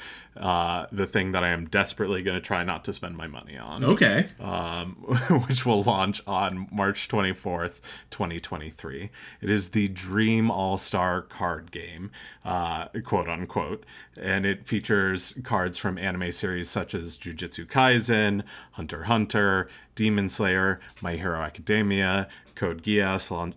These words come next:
Speaker 1: uh, Lelouch of the Rebe-, Velu-, <laughs> Rebellion, ugh.
Speaker 2: <laughs> Revolution?
Speaker 1: Uh, Bleach, and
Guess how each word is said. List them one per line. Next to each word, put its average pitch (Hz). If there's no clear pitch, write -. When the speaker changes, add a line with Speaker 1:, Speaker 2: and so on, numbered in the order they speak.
Speaker 1:
uh, 95
Lelouch 87
of 87
the 87
Rebe-, 82
Velu-, 87
<laughs> 120
Rebellion, 101
ugh. 110
Speaker 2:
<laughs> -
Revolution? 131
Speaker 1:
Uh, -
Bleach, 117
and 90